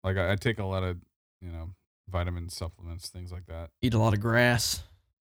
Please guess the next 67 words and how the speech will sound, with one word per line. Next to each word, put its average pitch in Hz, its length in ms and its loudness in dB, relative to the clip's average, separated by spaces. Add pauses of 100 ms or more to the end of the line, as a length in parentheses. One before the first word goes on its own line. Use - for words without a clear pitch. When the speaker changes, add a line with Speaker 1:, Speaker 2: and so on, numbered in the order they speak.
(200)
Speaker 1:
Yeah, 82 300 -2
Speaker 2:
You 113 60 -2
know? 110 120 0
Speaker 1:
eat 95 60 0
a 92 40 0
lot 95 140 6
of 92 140 4
grass, 92 480 6
you 95 100 0
know, 90 220 2
out 98 240 4
there 104 140 6
with 101 140 2
the 98 100 -2
cows. 90 500 4
It's 98 140 -6
good 101 160 0
for - 120 -8
your 92 140 0
health, 95 260 4
uh, 95 180 2
I - 200 10
hear. 98 180 12 (320)
Speaker 2:
<laughs> - 300 -12
Do 151 100 10
what 135 120 8
the 127 80 2
Speaker 1:
Uh, - 20 6
Speaker 2:
dog 120 300 8
does. 120 460 6
Eat 123 120 2
the 127 60 4
grass. 113 580 6 (340)
Speaker 1:
Yeah. 92 300 6
Speaker 2:
Vomit 117 340 10
on 113 100 12
the 107 60 10
floor. 110 380 8 (240)
You 123 80 -2
know, 113 100 2 (200)
Speaker 1:
<laughs> - 500 2
Speaker 2:
normal, 110 400 6
normal, 113 340 6
normal 110 360 6 (100)
Speaker 1:
Yeah. 87 60 -10 (180)
Speaker 2:
human 107 340 4 (180)
Speaker 1:
I 123 60 0
mean, 117 140 8
you 117 80 10
Speaker 2:
things. 131 100 8
Speaker 1:
know, 117 60 6
they, 143 160 8
they 113 280 6
say 147 280 2
that 107 240 6 (180)
dogs 104 340 6
eating 104 260 4
grass 95 380 2
really 95 200 0
does 92 180 0
help 95 160 0
their 92 100 -4
stomach. 92 400 -2
I 95 60 -6
don't 95 140 -4
know 95 100 -2
why, 92 380 0